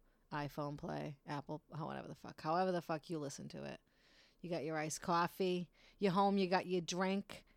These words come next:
You're on your porch. You're smoking a bowl, smoking a blunt, whatever you're doing.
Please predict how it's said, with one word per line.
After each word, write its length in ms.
You're 200
on 120
your 100
porch. 340
You're 80
smoking 420
a 60
bowl, 340
smoking 400
a 60
blunt, 540
whatever 320
you're 160
doing. 520